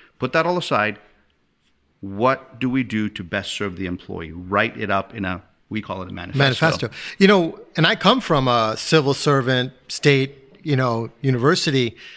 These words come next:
Speaker 2: Uh, the mindset was we had to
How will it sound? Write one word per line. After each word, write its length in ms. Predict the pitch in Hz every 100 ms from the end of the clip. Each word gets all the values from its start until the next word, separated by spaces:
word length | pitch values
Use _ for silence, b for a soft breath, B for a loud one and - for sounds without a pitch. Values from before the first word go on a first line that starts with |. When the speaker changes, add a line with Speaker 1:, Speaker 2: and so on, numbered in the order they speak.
| B -
Speaker 2:
Uh, 200 | 117 110
the 120 | 120
mindset 640 | 127 131 240 - 165 135 143
was 600 | 135 131 127 127 117 - B B -
we 160 | 135
had 340 | 113 139 139 -
to 500 | 135 123 120 117